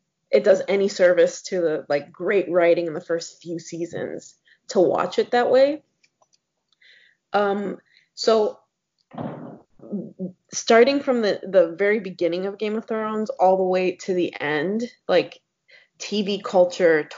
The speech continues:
totally changed. Um, and what people were expecting of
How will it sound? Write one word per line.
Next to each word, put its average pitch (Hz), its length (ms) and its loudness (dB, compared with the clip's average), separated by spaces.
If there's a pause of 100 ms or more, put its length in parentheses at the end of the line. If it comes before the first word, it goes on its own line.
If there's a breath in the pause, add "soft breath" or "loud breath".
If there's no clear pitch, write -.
(120)
totally 190 440 2
changed. - 560 -10 (580 soft breath)
Um, 170 580 0
and 190 160 0
what 185 120 2
people 196 240 -4
were 180 120 4
expecting 165 1000 -6 (300)
of 156 500 0